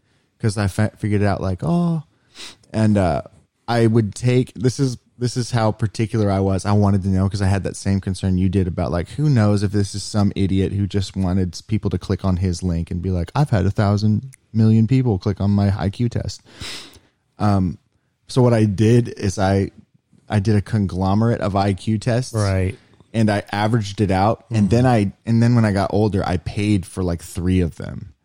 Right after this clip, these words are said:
Speaker 1: 'cause I was like, "I wanna actually know." I was really curious.
Speaker 2: Mm-hmm.
Speaker 1: And funnily enough, like, it, uh, I added, my first one I took was at one fifty, and the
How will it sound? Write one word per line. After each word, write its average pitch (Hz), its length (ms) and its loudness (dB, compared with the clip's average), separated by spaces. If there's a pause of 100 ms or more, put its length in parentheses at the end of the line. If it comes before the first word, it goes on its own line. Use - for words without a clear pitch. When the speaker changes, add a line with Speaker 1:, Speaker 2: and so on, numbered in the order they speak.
(200)
Speaker 1:
'cause 107 140 -2
I 104 140 4
was 101 120 2
like, 101 160 -2
"I 117 180 0
wanna 107 260 4
actually 92 420 -2
know." 95 160 2
I 78 80 0
was 80 140 -6
really 85 240 -2
curious. 78 680 -6
Speaker 2:
Mm-hmm. 101 340 -4 (360)
Speaker 1:
And 98 280 0
funnily 117 400 4
enough, 104 340 2
like, 98 220 -2
it, 104 240 -2
uh, 98 200 0
I 104 280 -2
added, 110 280 0
my 101 140 4
first 127 340 0
one 143 120 4
I 135 80 4
took 139 280 -2
was 110 240 0 (200)
at - 180 -4
one 110 240 2
fifty, 107 560 -4 (140)
and 107 180 4
the 104 80 2